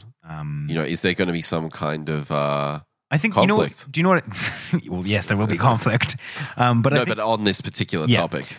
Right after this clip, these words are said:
Speaker 1: What I think that this, uh,
Speaker 2: Fucker.
Speaker 1: film will try and do. Oh, it's so
Speaker 2: <laughs>
Speaker 1: aggressive, George. Um, what I think this film will try and do is disperse this whole idea of the light and the dark. I think that they will try and start talking about.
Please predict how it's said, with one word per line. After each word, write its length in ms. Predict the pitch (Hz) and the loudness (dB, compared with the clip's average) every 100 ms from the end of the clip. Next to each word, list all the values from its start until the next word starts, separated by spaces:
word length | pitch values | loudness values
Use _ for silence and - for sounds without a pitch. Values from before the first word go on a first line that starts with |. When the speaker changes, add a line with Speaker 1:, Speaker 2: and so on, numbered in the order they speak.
| - | 2
Speaker 1:
What 140 | 160 | 4
I 60 | 190 | 4
think 220 | 202 175 | 2 2
that 200 | 151 - | 0 4
this, 400 | 131 117 - - - | 2 4 0 -4 0
uh, 180 | 113 107 | 2 2
Speaker 2:
Fucker. 80 | - | 4
Speaker 1:
film 220 | 107 104 | 4 6
will 120 | 101 | 4
try 300 | - 104 95 | 4 4 4
and 120 | 90 90 | 4 4
do. 200 | 90 - | 2 2
Oh, 200 | 131 110 | 0 -2
it's 200 | - - | -4 -4
so 100 | - 165 | -2 0
Speaker 2:
<laughs> 140 | 135 - | -2 -4
Speaker 1:
aggressive, 440 | 80 107 - 85 | 0 2 2 -2
George. 320 | 202 302 214 - 185 - _ | 2 4 2 0 -6 -6 _
Um, 540 | 113 113 113 110 107 113 - - _ _ 71 | 2 4 4 2 2 -2 -10 -18 _ _ -8
what 160 | 110 127 | 4 4
I 40 | |
think 140 | 139 143 | 6 4
this 100 | - | 4
film 180 | 117 | 2
will 160 | 104 85 | 2 -2
try 220 | - 95 | 0 2
and 100 | 90 | 2
do 180 | 92 90 | 2 0
is 360 | 73 90 87 - | 2 2 0 -2
disperse 640 | - 95 - - 98 - | -6 -4 -2 2 2 2
this 180 | 92 - | -4 -2
whole 220 | 90 87 | 0 2
idea 380 | 82 80 82 80 | 0 0 -2 -2
of 260 | 80 78 78 | 0 -2 -2
the 80 | 80 | -2
light 220 | 78 67 | -2 -2
and 100 | 73 | -4
the 40 | |
dark. 340 | 71 65 - - _ _ _ _ _ _ - | -4 -6 -10 -18 _ _ _ _ _ _ -4
I 80 | 92 | -4
think 360 | - 110 95 | 2 2 2
that 120 | 101 82 | -2 2
they 120 | 95 | 4
will 180 | 90 92 | 4 2
try 400 | - 101 98 98 | 0 4 4 4
and 400 | 92 90 87 85 | 2 0 0 -2
start 300 | - 90 - | 0 -2 0
talking 400 | - 87 92 85 | -2 0 -2 -4
about. 680 | 82 82 80 80 - - | 0 4 4 2 -2 -8